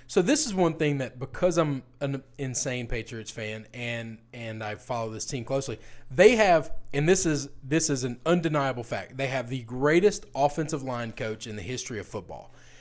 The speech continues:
And he's, he retired at one point in time.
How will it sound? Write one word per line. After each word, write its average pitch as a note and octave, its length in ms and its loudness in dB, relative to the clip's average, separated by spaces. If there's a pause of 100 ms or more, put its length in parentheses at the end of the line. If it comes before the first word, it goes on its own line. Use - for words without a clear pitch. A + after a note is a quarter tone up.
(220)
And C#3 480 2 (200)
he's, D#3 320 -2 (500)
he D#3 160 0
retired D#3 480 2
at C#3+ 80 0
one E3 180 4
point E3 260 2
in D3 40 -8
time. D3+ 460 2